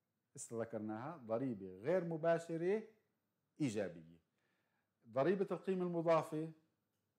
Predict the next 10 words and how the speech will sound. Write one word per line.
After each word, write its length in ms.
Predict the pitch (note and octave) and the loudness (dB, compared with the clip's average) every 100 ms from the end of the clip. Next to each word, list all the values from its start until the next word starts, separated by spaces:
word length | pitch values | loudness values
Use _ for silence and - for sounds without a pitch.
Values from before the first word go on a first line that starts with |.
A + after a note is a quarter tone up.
| A2+ | -2
على 160 | C#3 | 2
المصروفات، 580 | C#3 C3+ - C3 C#3+ D3 | 2 0 -6 -8 0 0
ضريبة 640 | C3 G#2+ A2+ C#3 A#2 F#2 E2 _ _ _ _ _ _ _ _ _ _ _ - | 0 -2 0 2 -2 -4 -12 _ _ _ _ _ _ _ _ _ _ _ -6
غير 220 | A2 D#3 | 0 2
مباشرة 720 | D#3 D3+ E3+ E3+ F3 F3+ G#3+ A3 _ _ _ _ _ _ _ _ _ - | 2 4 2 2 2 2 2 -2 _ _ _ _ _ _ _ _ _ -4
إيجابية. 540 | C3 G#2+ F#2 E2 D2 - _ _ | -2 -2 -4 -6 -18 -20 _ _
نعم. 220 | G#2 F2 - _ _ _ - | -8 -8 -8 _ _ _ -16
استحقاقات 680 | C3 D3 - F#3 F3+ F3 F3 | -12 -12 -4 -2 2 0 0
الضمان 420 | D3 D3+ D#3 D3+ | -2 2 2 0
الاجتماعي، 800 | D3 D3 - C#3+ C3+ C3 C#3 | -4 -8 -8 -2 0 2 2